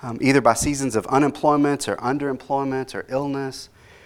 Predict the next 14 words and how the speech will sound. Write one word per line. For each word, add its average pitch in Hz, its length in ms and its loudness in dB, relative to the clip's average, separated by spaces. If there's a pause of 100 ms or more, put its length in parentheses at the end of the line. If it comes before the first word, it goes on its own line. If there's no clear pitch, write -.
(200)
or - 120 -10
economic 135 480 -2
oppression 131 480 -2
or 107 120 0
injustice. 120 760 -2 (320)
And 135 160 6
we 131 160 4
ended 160 240 6
up 151 180 6
in 131 220 -2
a 123 80 -4
terrible 151 480 2
financial 143 460 0
position. 110 640 -6